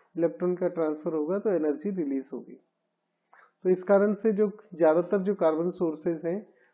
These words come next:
वो energy sources के रूप में भी कार्य करते हैं। Carbon dioxide, जैसा कि कहा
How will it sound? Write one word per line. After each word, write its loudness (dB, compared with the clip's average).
वो 0
energy 2
sources -2
के -4
रूप -4
में 0
भी -2
कार्य 0
करते -2
हैं। 2
Carbon 4
dioxide, -2
जैसा -6
कि -6
कहा 0